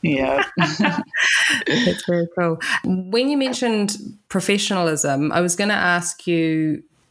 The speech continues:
Speaker 2: what, what are some professional ethics that you feel quite strongly about?
Speaker 1: One thing is that a lot of people don't have, a lot of people do, but a lot of people don't have,
Speaker 2: Mm.
Speaker 1: is communication.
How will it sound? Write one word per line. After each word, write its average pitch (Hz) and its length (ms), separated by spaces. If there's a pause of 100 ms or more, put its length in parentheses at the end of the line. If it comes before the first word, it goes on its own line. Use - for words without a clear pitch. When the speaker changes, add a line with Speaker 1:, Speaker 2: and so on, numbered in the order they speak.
Speaker 2:
what, 175 640
what 208 160
are 247 60
some 240 200
professional 196 580
ethics 165 460
that 160 140
you 160 140
feel 151 220
quite - 260
strongly 147 500
about? 135 380 (340)
Speaker 1:
One 254 320
thing 139 420 (440)
is 131 340 (340)
that 135 220
a 131 60
lot 143 220
of 123 120
people 127 460 (300)
don't 135 300
have, 123 340
a 147 60
lot 170 200
of 175 60
people 180 260
do, 135 220
but 123 140
a 123 180 (120)
lot 127 240
of 123 60
people - 300
don't 120 240
have, 123 420 (120)
Speaker 2:
Mm. 185 360 (420)
Speaker 1:
is 151 380
communication. 165 1080